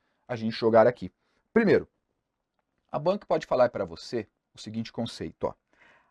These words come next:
A desconcentração é a distribuição, é a técnica de distribuição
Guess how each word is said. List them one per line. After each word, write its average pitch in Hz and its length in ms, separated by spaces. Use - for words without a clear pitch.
A 247 140
desconcentração 151 1200
é 104 280
a 113 160
distribuição, 110 1300
é 104 100
a 95 60
técnica 107 580
de 95 140
distribuição 107 1120